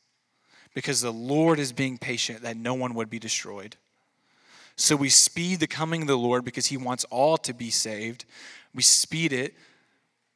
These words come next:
by praying. Like Matthew six ten says, "Your kingdom come, your will be done." We pray for those around us to come to know Jesus.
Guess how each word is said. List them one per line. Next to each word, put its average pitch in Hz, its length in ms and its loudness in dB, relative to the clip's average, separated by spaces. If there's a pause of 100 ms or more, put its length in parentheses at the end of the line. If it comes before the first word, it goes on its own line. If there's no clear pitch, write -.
(580)
by 104 140 -6
praying. 107 520 -8 (2000)
Like 123 120 -6
Matthew 139 540 0
six - 460 2
ten 139 340 -2
says, 135 420 0
"Your 131 140 0
kingdom 147 540 -4
come, 135 340 -2
your 135 260 0
will 151 520 2
be 147 220 -6
done." 139 540 -6 (2250)
We 147 120 0
pray 147 320 -2
for 156 160 -2
those 139 240 2
around 131 520 -4
us 135 460 -2 (220)
to 143 100 -4
come 139 260 -4
to 131 80 -6
know 131 160 -4
Jesus. 127 720 -6